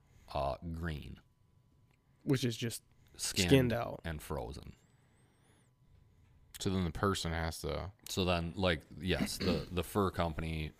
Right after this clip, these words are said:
Speaker 2: So are they
Speaker 1: whoever it is, the country buyer.
Speaker 2: So these country buyers
Speaker 1: Yeah.
Speaker 2: buying it for a lot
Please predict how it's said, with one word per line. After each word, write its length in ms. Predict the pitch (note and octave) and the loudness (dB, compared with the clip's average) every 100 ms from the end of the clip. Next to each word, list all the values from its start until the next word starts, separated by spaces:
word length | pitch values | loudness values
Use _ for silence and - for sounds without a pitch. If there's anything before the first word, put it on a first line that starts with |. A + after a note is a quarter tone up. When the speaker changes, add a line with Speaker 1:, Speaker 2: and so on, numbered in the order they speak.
| - _ - | -20 _ -10
Speaker 2:
So 160 | - D3 | 10 12
are 40 | |
they 80 | D3 D#3 | 12 12
Speaker 1:
whoever 200 | F#2 F#2 | 12 6
it 80 | F2+ | 8
is, 280 | E2 F2 | 8 8
the 80 | D#2 | 6
country 340 | F2+ G2 F#2 F2+ | 2 2 4 8
buyer. 420 | F#2+ E2+ D#2 D2+ | 10 10 8 2
Speaker 2:
So 160 | - | 6
these 180 | C3 C3 | 8 8
country 300 | - B2 C3 | 8 4 6
buyers 540 | G#2+ G2+ G2+ G#2+ A#2+ - | 4 2 0 -2 -6 -6
Speaker 1:
Yeah. 220 | E2+ C2+ - - - _ B2+ | -4 -4 -8 -16 -20 _ 4
Speaker 2:
buying 300 | B2 G#2+ G#2+ | 4 6 2
it 140 | - | 0
for 100 | A2 | 0
a 60 | F#2 | 2
lot 220 | F2+ | 2